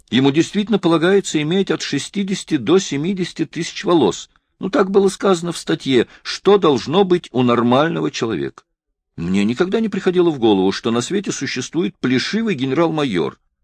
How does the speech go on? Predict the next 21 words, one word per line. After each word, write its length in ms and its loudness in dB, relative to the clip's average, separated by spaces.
Ну, 100 -8
произошла, 560 -2
как 160 -2
говорится, 440 0
роковая 380 -2
ошибка. 520 -6
Это 220 2
с 80 -8
каждым 460 -2
может 300 -8
случиться, 580 -8
если 280 0
один 240 0
человек 360 0
что-нибудь 440 -2
выскажет, 680 0
а 140 4
другой 340 4
к 60 -6
этому 260 -2
придерётся". 760 -6